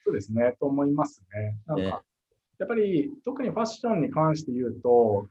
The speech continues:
Speaker 1: えーと、まずお客さんにダイレクトに届けるツールが増えたというところが一つありますね。で、プロモーションの部分で言うと、Instagramはやっぱりどちらかというとビーツーシー向けでは、ダイレクトでお客さんに届けれる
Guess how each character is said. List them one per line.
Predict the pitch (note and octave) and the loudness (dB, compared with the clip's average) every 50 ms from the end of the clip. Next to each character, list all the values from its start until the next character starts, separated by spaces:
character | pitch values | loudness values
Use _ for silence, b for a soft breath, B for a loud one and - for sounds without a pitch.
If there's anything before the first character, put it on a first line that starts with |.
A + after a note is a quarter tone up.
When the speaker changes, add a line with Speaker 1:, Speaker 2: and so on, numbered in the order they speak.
| _ B2+ | _ -4
Speaker 1:
え | A#2 A2+ G#2+ | -4 -2 -2
ー | |
と、 | - C3+ | -2 -4
ま | F3+ A#3 C4 C4 | -4 -2 -2 -2
ず | A#3+ A3 G#3 F3+ E3 B2+ G#2 G#2 G#2 - _ _ _ _ _ _ _ _ | 0 0 2 4 4 4 2 2 -2 -8 _ _ _ _ _ _ _ _
お | E3 D#3+ | -6 -6
客 | - C#4+ - | -4 -6 -2
さ | - E4 | 0 2
ん | D#4 | 2
に | D#4 C#4+ | 4 4
ダ | C#4+ C#4+ D4+ | 4 4 4
イ | |
レ | D4 C#4+ | 2 0
ク | D4 - | -4 -2
ト | - B2 | 0 0
に | A2 G#2+ | 0 -2
届 | G#2 B2+ C#3 C#3 C3+ C3 - D#3+ | -2 0 0 0 0 0 0 0
け | C#3 | 0
る | B2 A2+ G#2 | 0 0 -6
ツ | - - F3 | -4 -2 0
ー | E3 E3+ | 0 2
ル | D#3+ D#3+ | 2 2
が | E3 D#3 - | 2 0 2
増 | - F3+ | 4 2
え | D3 | 2
た | - - E2+ | 2 0 -6
と | - F#2+ | -10 -12
い | F2+ | -12
う | F#2 | -12
と | G#2 - | -10 -6
こ | A2 | -4
ろ | G#2 G2 | -4 -2
が | F#2 | -4
一 | F#2 - - G#2+ | -6 -8 -10 -10
つ | - - G2 F#2 G2 - | -10 -8 -12 -12 -10 -8
あ | G2+ | -8
り | G2+ F#2+ | -8 -6
ま | F#2+ G2 | -8 -10
す | - - G2+ | -10 -12 -10
ね。 | G#2 G#2 G#2 G#2 G#2+ G#2+ - | -8 -6 -4 -4 -6 -6 -4
で、 | F#3+ F#3+ F3+ F3+ - - _ _ _ _ _ _ _ _ _ | -2 0 0 0 -4 -6 _ _ _ _ _ _ _ _ _
プ | - A3+ | -4 -2
ロ | A#3+ | 0
モ | C#4 D4 | 2 2
ー | D4 | 2
シ | C#4+ F#3 | 2 0
ョ | |
ン | D3 | 0
の | A#2+ | 2
部 | A2+ A#2+ A#2+ | 2 0 -2
分 | A#2 B2 A#2+ A2+ | -2 -2 -2 -2
で | A2+ | -2
言 | A2 G#2+ G#2 | 0 0 -2
う | G#2 | -2
と、 | G#2 G#2 | -2 -2
Instagram | G#2+ A#2+ C#3 C#3+ C#3 - D#3+ D3+ D#3 E3 D#3+ D3+ B2 A2 G2 F#2 F2+ - F#2 F#2 | 0 0 0 0 0 0 0 2 4 8 8 8 8 6 0 -4 -8 -10 -8 -6
は | A2 A2 | -4 -2
や | A#2 B2 | -2 -2
っ | - | -2
ぱ | - F3 | 0 0
り | C#3 A2+ G2 F#2+ - | 2 0 0 -4 -4
ど | - D3 | -4 -2
ち | D#3+ | -2
ら | F#3 | -2
か | F#3 F#3 | -2 0
と | G3+ | -2
い | G3 | 0
う | F3 | 0
と | A#2+ G#2+ | 0 0
ビ | G2+ B2+ C#3 C#3+ C#3+ | 0 2 2 2 2
ー | - | 2
ツ | D3+ | 0
ー | C#3+ C3+ | 0 0
シ | - - - E3 | 0 -2 0 0
ー | D#3 D3+ | 0 2
向 | D3 C#3+ C#3+ | 0 -2 0
け | D3 D3 | 2 2
で | C3+ C3 C3+ C3 C3 C3+ | 2 2 2 0 0 -2
は、 | C3 C3+ - - - | -2 -4 -6 0 2
ダ | D3 D#3+ | 4 4
イ | |
レ | F3+ F#3 | 4 2
ク | F#3 - | -4 -4
ト | - E3 | -2 0
で | D3+ D3 | 0 0
お | D3 | 0
客 | D3 - C#3 | -2 -4 -4
さ | - C#3+ C3 | -4 -4 -4
ん | B2 | -4
に | A#2+ | -6
届 | - A#2+ C3 B2+ - D3 | -6 -6 -6 -2 2 4
け | C#3+ | 6
れ | C#3 | 6
る | C3 A2 - | 6 4 -2